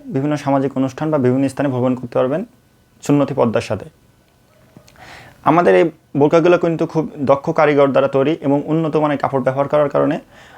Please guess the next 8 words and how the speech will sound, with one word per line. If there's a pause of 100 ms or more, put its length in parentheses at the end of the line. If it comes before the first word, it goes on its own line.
আপনারা
সব (200)
ঋতুতেই (140)
প্রায়
আমাদের
বোরকাগুলো
পরতে
পারবেন।